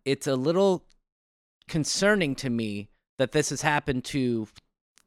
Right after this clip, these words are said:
four servers, um, which is, which is bad.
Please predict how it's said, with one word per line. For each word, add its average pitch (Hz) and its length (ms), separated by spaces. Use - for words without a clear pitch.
four 143 320
servers, 120 840
um, 113 540
which 139 220
is, 131 160
which 135 220
is 110 80
bad. 101 420